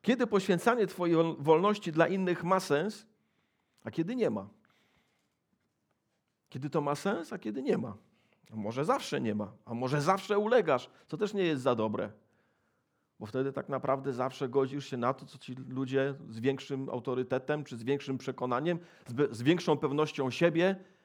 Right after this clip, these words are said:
nakażą. I to też wiemy dobrze, że to nie jest niczym dobrym. I generalnie to pytanie o wolność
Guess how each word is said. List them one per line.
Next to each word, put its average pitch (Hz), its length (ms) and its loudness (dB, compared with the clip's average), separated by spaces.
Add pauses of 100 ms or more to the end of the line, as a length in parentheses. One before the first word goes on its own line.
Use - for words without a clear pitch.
nakażą. 110 640 -2
I - 40 -16
to 131 120 -6
też 147 340 -4
wiemy 135 320 -2
dobrze, 120 560 -4
że 113 120 -12
to 120 120 -10
nie 127 120 -8
jest 123 240 -6
niczym 135 300 -8
dobrym. 123 400 -2 (540)
I 113 80 -8
generalnie 254 420 6
to 220 120 4
pytanie 220 460 4
o 170 60 4
wolność 180 760 2